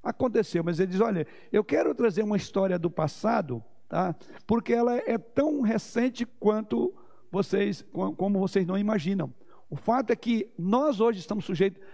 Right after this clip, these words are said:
aos mesmos pecados, o pecado da idolatria, da imoralidade,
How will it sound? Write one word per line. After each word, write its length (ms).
aos 220
mesmos 400
pecados, 520
o 60
pecado 420
da 80
idolatria, 600
da 120
imoralidade, 1000